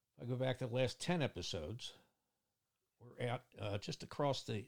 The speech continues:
the world. We're in Mexico, Isle of Man, Germany, Dominican Republic, South Africa, the Netherlands, France, Ireland, United Kingdom. And then the, uh, the towns are exponentially more here in the United States, and I'm not gonna go through all of them. But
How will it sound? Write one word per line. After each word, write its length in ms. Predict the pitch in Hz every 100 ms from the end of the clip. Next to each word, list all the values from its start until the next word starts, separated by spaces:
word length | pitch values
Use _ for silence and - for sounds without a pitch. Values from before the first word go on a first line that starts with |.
| -
the 60 |
world. 360 | 95 123 165 107
We're 120 | 113
in 80 | 104
Mexico, 540 | 131 - 139 - 147
Isle 260 | 135 131 165
of 100 | 120
Man, 360 | 117 117 127 123
Germany, 480 | 151 151 135 127
Dominican 420 | 123 123 143 143 131
Republic, 500 | 123 - 127 131 -
South 300 | 139 139 135
Africa, 380 | 131 127 139
the 80 | 117
Netherlands, 480 | 117 135 131 107 104
France, 420 | - 147 147 143 -
Ireland, 440 | 135 135 143 139
United 380 | 113 123 127 120
Kingdom. 380 | - 120 123 139 _ _ _ _ _ _ _ _ _ _ _ _ _ _ _ _ -
And 140 | 123
then 160 | 131 127
the, 240 | 123 117
uh, 200 | 110 110 107 _ _ _ _ _ _ -
the 240 | - -
towns 420 | 135 123 110 - - - _ _ _ _ _ _ _ _
are 160 | 110 -
exponentially 680 | 107 - 104 113 - 101
more 300 | 90 107 104
here 220 | 92 101
in 60 | 98
the 60 | 92
United 360 | 92 90 82
States, 400 | - 110 95 -
and 100 | 90
I'm 80 | 90
not 180 | 90 -
gonna 120 | 90
go 200 | 82 85
through 300 | - 104 90
all 140 | 85
of 80 | 82
them. 220 | 90 87 80
But 160 | 76